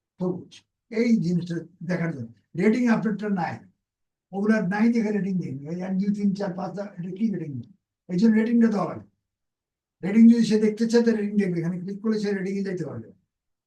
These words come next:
এখানে রেটিং আছে। রেটিং ইচ্ছে করলে সে দেখতে পারবে। বুঝছেন? আমাজন এই রে-, রে-, পুরো রেটিং এখানে আছে। সে যা দেখবে, এখানে, এখানে ক্লিক করলাম, এখানে আমাজন যা, সে রে-, আহ, এখানে যাক, এখানে যা দেখতে পাবে, সে ক্লিক করে দেখতে পাবে।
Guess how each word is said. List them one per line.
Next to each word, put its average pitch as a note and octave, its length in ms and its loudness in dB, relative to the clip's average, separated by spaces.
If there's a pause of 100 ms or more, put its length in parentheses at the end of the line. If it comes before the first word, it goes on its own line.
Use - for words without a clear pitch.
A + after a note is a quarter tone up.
(120)
এখানে F#3 260 -4
রেটিং F#3+ 200 -4
আছে। C#3 360 -10 (840)
রেটিং F#3+ 180 0
ইচ্ছে G3+ 260 0
করলে F#3+ 160 -2
সে F3+ 100 -4
দেখতে F3+ 300 -6
পারবে। A#2 220 -12 (840)
বুঝছেন? G3+ 320 -6
আমাজন F3+ 420 -2
এই E3+ 100 -2
রে-, F3 280 -6
রে-, F3+ 240 -4
পুরো F#3 160 -6
রেটিং E3+ 380 -2
এখানে C#3 180 -10
আছে। A#2+ 200 -16 (500)
সে G#3+ 80 -10
যা G#3+ 120 -2
দেখবে, F#3+ 340 -2
এখানে, E3 180 -2
এখানে E3 180 -4
ক্লিক F3+ 220 -8
করলাম, G#3 320 -4
এখানে C#3 200 -12
আমাজন F3 340 -8
যা, G#3 200 -6 (260)
সে E3+ 100 -8
রে-, E3 280 -4 (300)
আহ, D3 160 -10
এখানে F3+ 400 -6
যাক, F#3 200 -4
এখানে E3+ 220 -4
যা E3 120 -4 (240)
দেখতে E3 240 -6
পাবে, A2+ 180 -10
সে - 160 -20
ক্লিক E3+ 260 -12
করে F3 180 -6
দেখতে C#3 300 -14
পাবে। - 140 -18